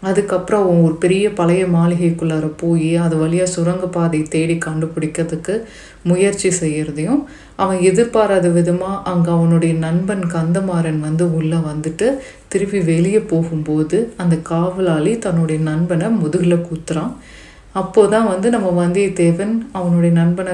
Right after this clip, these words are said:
காப்பாத்த முயற்சி செய்யும்போது அந்த கந்தமாறன் வந்து வந்தியத்தேவனை தப்பா புரிஞ்சுக்கிறான்.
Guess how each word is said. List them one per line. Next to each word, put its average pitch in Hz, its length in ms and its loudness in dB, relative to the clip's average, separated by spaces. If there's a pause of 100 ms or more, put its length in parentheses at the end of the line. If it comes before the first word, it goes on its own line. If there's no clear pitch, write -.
(140)
காப்பாத்த 170 480 0
முயற்சி 165 360 -2
செய்யும்போது 156 720 -2 (540)
அந்த 180 240 -2
கந்தமாறன் 180 760 0
வந்து 202 480 2
வந்தியத்தேவனை 180 680 2
தப்பா 175 400 -2
புரிஞ்சுக்கிறான். 156 580 -2